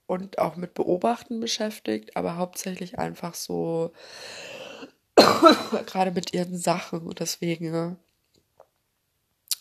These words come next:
auch nicht so interessiert an den anderen.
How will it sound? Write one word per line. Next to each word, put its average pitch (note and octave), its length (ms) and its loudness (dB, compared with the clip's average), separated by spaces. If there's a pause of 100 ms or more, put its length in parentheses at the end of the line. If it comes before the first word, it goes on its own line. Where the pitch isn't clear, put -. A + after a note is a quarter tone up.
(500)
auch F3 120 4
nicht F#3 160 -2
so - 100 -2
interessiert F3 640 -2
an E3+ 80 -4
den E3 160 -4
anderen. A3 680 -2